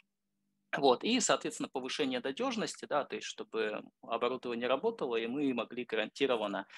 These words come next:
знать, что мы получим те или иные результаты в конце нашего, а, производственного цикла, да. А, соответственно, потребности и, а, связанные с ними проблемы.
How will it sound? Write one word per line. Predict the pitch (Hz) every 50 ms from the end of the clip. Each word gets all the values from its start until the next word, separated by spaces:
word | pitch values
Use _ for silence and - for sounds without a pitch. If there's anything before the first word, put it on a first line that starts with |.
| - - - _
знать, | - 120 101 117 135 131 127 -
что | - - 117 107
мы | 107 113 113 113 107 -
получим | - 107 104 110 117 113 - - - - - - _
те | - 123 120 113 104
или | 101 104
иные | 104 110 110 107
результаты | 107 117 - - 120 - - 143 147 - - 110 98 -
в | - _
конце | - 107 104 - - - 123 120
нашего, | 110 104 - - - - 104 - - _ _ _ _ _ _ _ _ _ _ _ _ _
а, | - 117 101 95
производственного | - 104 107 110 120 123 120 - - 120 113 113 120 -
цикла, | - - 127 - - - - -
да. | 131 165 208 190 - _ _ _ _ - - -
А, | - 117 110 107
соответственно, | - - 127 131 - 233 233 - - - 175 165 151 123 - - - - - - - _ _
потребности | 135 123 - - 220 269 285 220 196 180 156 - - - 156
и, | 151 262 - 202 226 233 214 196
а, | - - 127 127 123 120 -
связанные | - - 160 190 185 156 156 147 131
с | - -
ними | 160 165 160 143
проблемы. | - 135 143 147 160 170 165 139 117 101 98 -